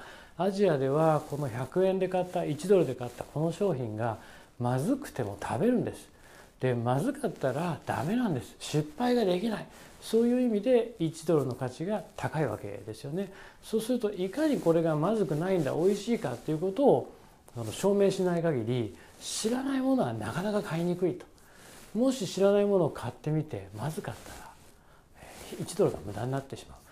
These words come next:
そんなリスクを背負うんであれば、もう分かっている商品を手に取るっていうのが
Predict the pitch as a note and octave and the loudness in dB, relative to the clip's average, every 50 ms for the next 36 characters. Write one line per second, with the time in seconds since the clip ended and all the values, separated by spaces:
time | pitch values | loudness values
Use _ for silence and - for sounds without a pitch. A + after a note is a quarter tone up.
0 | - - - - - - - - F#3+ G3+ G3+ G3+ G3+ G3+ F#3 G3+ G#3+ - - - | -20 -20 -20 -20 -20 -12 -4 -2 0 2 2 4 4 4 4 4 2 0 -2 -4
1 | - F3 D#3+ D3 B2+ - - D3 D3+ D#3+ D#3+ D#3+ D3 D3+ D#3 D3+ D3+ D3+ E3 G#3 | 2 4 4 4 4 2 0 2 2 2 2 2 2 0 0 0 -2 -2 -2 -2
2 | A3+ A3 F#3 - - - C#3 D#3 D#3 C3+ A2+ G#2+ A2+ - - E3+ E3+ - - - | -4 -4 -4 -6 -6 -2 2 2 4 4 2 2 0 0 -2 -4 -4 -6 -6 -4
3 | - B2+ B2 C3 - G#3+ A3 G#3+ G#3+ - - - - - - - D3 C3+ A#2 - | -2 -2 0 2 2 4 2 2 0 -4 -12 -20 -20 -18 -6 -4 -2 -2 -2 -4
4 | A2 A2 A2+ C#3+ F#3+ G#3 G3+ G3 - - C3+ C3 A2+ - B2 G#2 G#2+ A2 - - | -6 -8 -6 -6 -4 -6 -6 -8 -6 -4 -2 -2 -2 -4 -6 -8 -8 -10 -8 -6
5 | G#3+ A#3+ A3+ F#3 C#3+ A2+ | -4 -2 0 -2 -2 -4